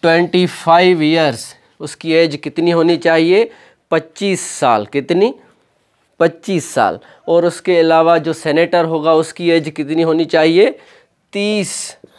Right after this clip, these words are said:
तीस साल मैक्सिमम, उससे, उससे कम नहीं, मिनिमम। अच्छा, उसके अलावा, अ, टू सेशंस, टू सेशंस in a year would be held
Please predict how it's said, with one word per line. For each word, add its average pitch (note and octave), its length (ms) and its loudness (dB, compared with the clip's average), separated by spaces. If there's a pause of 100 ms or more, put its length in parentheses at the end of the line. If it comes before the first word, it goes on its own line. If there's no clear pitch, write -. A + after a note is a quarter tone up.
(760)
तीस F3+ 300 0
साल C3 200 2
मैक्सिमम, G#2+ 600 -4 (840)
उससे, B2 380 0 (500)
उससे D3 240 -2
कम C3 220 0
नहीं, G2+ 280 -2 (280)
मिनिमम। B2 480 -2 (380)
अच्छा, D#3 260 0
उसके F3 360 0
अलावा, F3 480 2 (440)
अ, D3+ 320 2 (240)
टू G#3 420 -2 (440)
सेशंस, F3+ 880 0 (600)
टू G#3 260 2
सेशंस D3+ 880 0 (520)
in F3 240 -2 (360)
a E3 120 2
year E3 420 2 (360)
would F3 380 0
be E3+ 260 0 (180)
held E3+ 420 2